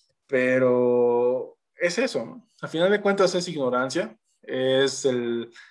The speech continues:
se aprovechan también de las redes de confianza de las personas, porque, "Oye, es mi primo y me está co-, recomendando esto, pues tengo que decirle que sí". Eh, pero bueno, a final de cuentas la verdad nos hará libres, el conocimiento nos hará libres y de esta manera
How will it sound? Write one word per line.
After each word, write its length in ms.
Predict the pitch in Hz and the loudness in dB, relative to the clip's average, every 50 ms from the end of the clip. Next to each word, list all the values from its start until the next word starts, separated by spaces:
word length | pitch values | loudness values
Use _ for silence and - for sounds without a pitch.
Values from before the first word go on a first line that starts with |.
| _ _ _ | _ _ _
se 120 | - - 131 | -2 0 2
aprovechan 480 | 127 135 135 135 147 147 160 151 147 | 6 6 6 6 6 4 0 0 0
también 280 | - 131 131 139 139 143 | -2 -2 -2 -2 0 0
de 100 | 143 139 | 2 2
las 180 | 127 120 117 | 2 2 2
redes 220 | 123 131 135 135 123 | 2 2 2 2 0
de 120 | 123 - | -4 -6
confianza 500 | - 110 107 104 104 120 120 123 120 131 | -6 -6 -8 -6 -6 -6 -6 -2 0 0
de 100 | 120 113 | 2 2
las 140 | 104 98 - | 0 -4 -4
personas, 520 | - 107 107 - 123 135 143 147 160 151 | -8 -8 -6 -4 -4 -2 -2 -4 -6 -6
porque, 260 | - - 107 - - 120 | -8 -10 -14 -10 -6 -2
"Oye, 220 | 131 135 131 127 127 131 | -2 0 -2 -2 -2 -4
es 80 | 131 | -4
mi 140 | 139 143 135 | -4 -6 -6
primo 380 | 131 - 131 131 135 139 139 135 | -4 -4 -2 -2 -2 -2 -4 -6
y 60 | 131 | -6
me 80 | 123 | -8
está 240 | 120 - - 131 127 | -4 0 0 0 2
co-, 140 | - 139 127 | 2 0 0
recomendando 680 | 123 120 - - 127 120 123 123 127 127 131 127 127 127 | -2 -2 -4 -6 -6 -6 -6 -8 -8 -8 -6 -4 -4 -4
esto, 240 | 127 - - 139 - | -4 -6 -8 -16 -14
pues 200 | - 120 110 - | -12 -12 -12 -8
tengo 240 | - 131 131 127 127 | -6 -6 -6 -6 -4
que 100 | 127 113 | -6 -6
decirle 380 | 110 110 131 127 123 120 113 | -6 -4 -6 -8 -8 -8 -8
que 140 | - 107 101 | -8 -10 -12
sí". 220 | - 127 160 175 _ _ - - - - - - - - - _ _ _ _ | -12 -14 -16 -16 _ _ -20 -20 -20 -20 -20 -20 -20 -20 -20 _ _ _ _
Eh, 500 | - 127 120 120 117 120 117 117 120 117 113 117 120 113 - _ _ _ _ | -6 -4 -4 -2 -2 0 0 0 -2 -2 -4 -8 -14 -16 -20 _ _ _ _
pero 220 | - 127 131 135 135 | -2 2 2 4 4
bueno, 220 | 147 151 147 135 123 - _ _ - | 4 2 0 -4 -10 -18 _ _ -16
a 80 | - 123 | -12 -8
final 240 | - 147 151 156 156 | -4 -2 0 2 2
de 100 | 156 151 | 2 2
cuentas 360 | 156 151 151 151 156 151 156 | 2 2 2 2 2 2 2
la 120 | 139 123 | 2 0
verdad 300 | 120 120 123 131 143 147 | 0 0 2 4 4 4
nos 200 | 147 143 127 - | 4 0 -2 -2
hará 200 | 135 117 120 127 | -2 0 0 0
libres, 360 | 131 131 135 131 131 143 139 - | 0 0 -2 -2 -2 -2 -4 -4
el 120 | 123 117 | -6 -8
conocimiento 580 | 117 120 120 120 113 123 123 127 135 135 135 135 | -6 -8 -8 -8 -8 -8 -8 -8 -4 -2 0 0
nos 140 | 127 117 - 123 | 0 -2 -4 -4
hará 160 | 117 123 123 | -4 -4 -2
libres 400 | 123 135 139 143 143 139 - 120 | 0 0 0 0 0 0 -2 -6
y 80 | 117 | -10
de 60 | 123 123 | -10 -10
esta 200 | 117 - 131 120 | -10 -10 -8 -8
manera 440 | 113 113 117 123 131 135 131 131 | -8 -6 -4 0 2 2 2 2